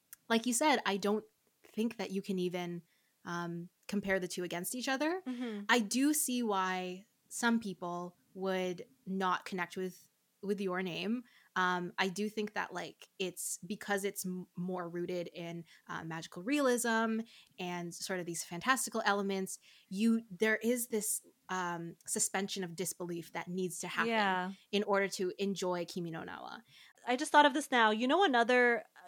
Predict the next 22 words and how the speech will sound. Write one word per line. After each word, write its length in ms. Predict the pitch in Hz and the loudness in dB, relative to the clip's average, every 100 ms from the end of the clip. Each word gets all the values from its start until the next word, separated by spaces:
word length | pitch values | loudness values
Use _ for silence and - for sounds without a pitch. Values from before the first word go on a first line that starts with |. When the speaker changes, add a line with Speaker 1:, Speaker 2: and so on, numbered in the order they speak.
| 185 - | -18 -4
Speaker 2:
uh, 560 | 220 214 196 190 185 151 | 2 4 4 2 0 -2
comparison 520 | 240 226 262 269 254 | -2 2 2 2 0
that 120 | 202 | -4
people 180 | - 220 | -4 -4
often 300 | 156 - 208 | -4 -2 0
make 280 | 233 359 - | 4 4 2
is 140 | 254 | -4
between 320 | - - 247 220 | -4 -4 -2 -2
Shinkai 600 | - 233 226 233 220 202 | -2 -4 0 2 2 0
and 500 | 196 196 190 185 190 - - _ - | -4 -2 -2 -4 -6 -10 -20 _ -4
Ghibli 480 | 226 285 320 285 220 | 0 2 2 0 -2
films. 1160 | - 165 104 78 67 - 64 57 - - - - - - | -6 -10 -10 -16 -20 -20 _ _ -18 -14 -12 -12 -6 2
Speaker 1:
Interesting. 920 | 494 571 440 320 294 240 226 220 220 240 | 4 8 10 10 8 4 6 6 6 8
Actually, 260 | 240 277 | 8 6
no, 120 | 254 | 6
I 80 | 226 | 6
totally 360 | 208 262 214 180 | 6 6 4 2
see 140 | 170 | -2
that. 260 | 165 170 - _ | -2 -2 -4 _
Speaker 2:
Just 200 | 254 - | -6 -2
imagine, 640 | 370 269 226 233 269 269 262 | 2 4 4 4 0 0 0
like, 420 | 208 175 170 | -2 -2 -6